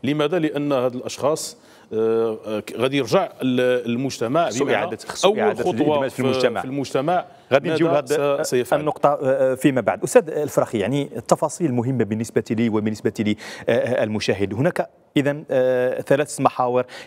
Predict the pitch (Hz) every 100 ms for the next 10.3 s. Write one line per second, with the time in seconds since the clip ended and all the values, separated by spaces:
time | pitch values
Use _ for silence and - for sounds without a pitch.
0 | - 104 147 123 113 101 107 107 110 117
1 | 104 98 98 90 92 104 107 - 110 113
2 | 101 92 107 123 - - - - 113 113
3 | 135 120 117 101 104 104 107 101 104 120
4 | 127 107 107 120 110 120 104 104 - -
5 | - - 117 - - 120 113 107 110 -
6 | 104 92 - 113 110 120 - 113 113 123
7 | 123 131 123 143 123 117 117 120 117 107
8 | 98 113 110 - - 156 170 - 123 113
9 | 107 - 113 110 113 - - 107 117 107
10 | 113 107 104